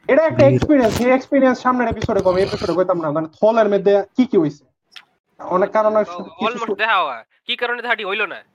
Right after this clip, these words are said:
Speaker 3: এডি
Speaker 1: এরপর জনগণ, আমাদের টিকেট কেটে যা, ছবি দেখার কথা ছিল সাড়ে চারটায়।
Speaker 3: আমি, আমি
Speaker 1: কিন্তু
Speaker 3: কিন্তু প্রত্যেকদিন কুচি গাইতাম, দেখা হইছে নাকি, হইছে নাকি।
Speaker 1: কিন্তু ঘটনাক্রমে আমরা ঠিল্লা ঠিল্লা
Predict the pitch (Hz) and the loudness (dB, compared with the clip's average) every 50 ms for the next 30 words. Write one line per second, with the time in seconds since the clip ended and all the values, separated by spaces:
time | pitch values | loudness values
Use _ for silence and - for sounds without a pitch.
0 | _ _ 165 175 202 190 214 226 - - 269 254 262 254 247 220 - - - _ | _ _ -12 -4 0 2 2 2 2 2 2 4 4 4 4 0 -4 -8 -16 _
1 | _ _ - - 233 240 269 269 254 285 277 262 254 262 254 262 262 - - _ | _ _ -4 0 2 4 4 6 6 6 4 4 4 4 4 2 2 -2 -8 _
2 | _ - 277 269 285 285 277 285 - - _ - 233 233 - - 262 233 233 240 | _ 0 2 4 6 4 4 2 -2 -10 _ -8 -8 -2 2 2 2 2 4 2
3 | 233 226 196 190 190 196 190 _ _ 226 233 240 247 233 233 226 233 220 226 233 | 2 2 2 -2 -4 -8 -12 _ _ 0 0 0 2 2 2 2 2 2 0 -2
4 | 233 233 226 - 226 220 220 208 - - - 160 165 175 185 180 208 202 - _ | -4 -4 -4 -6 -4 -4 -4 -4 -4 -2 0 2 4 4 4 4 4 2 2 _
5 | - 139 117 - - _ _ _ _ _ _ _ - 170 185 208 208 185 214 214 | -4 -6 -6 -6 -10 _ _ _ _ _ _ _ -4 -4 -4 -2 -2 0 0 0
6 | 247 240 247 254 269 285 285 277 233 - 262 254 240 233 202 185 - 226 226 208 | 0 2 4 4 4 4 2 0 -4 -8 -10 -12 -12 -12 -12 -10 -6 -4 -4 -2
7 | - 175 151 139 139 143 175 185 175 170 - 180 165 160 - 151 143 - 165 156 | -2 -2 -4 -4 -6 -6 -6 -4 -4 -4 -6 -8 -10 -10 -12 -14 -18 -16 -18 -20
8 | 143 - _ - - _ _ _ _ _ _ _ _ _ _ _ _ _ _ _ | -20 -20 _ -20 -20 _ _ _ _ _ _ _ _ _ _ _ _ _ _ _
9 | _ _ _ - 202 196 254 202 175 165 196 208 247 247 269 269 247 269 277 277 | _ _ _ -6 -6 -6 -6 -4 0 2 4 4 4 4 4 6 6 6 6 6
10 | 294 285 254 240 240 226 233 240 - _ - 220 233 254 269 262 262 247 233 226 | 6 4 4 2 2 2 0 0 0 _ -2 0 2 4 4 4 4 0 -2 2
11 | 240 262 254 | 2 2 2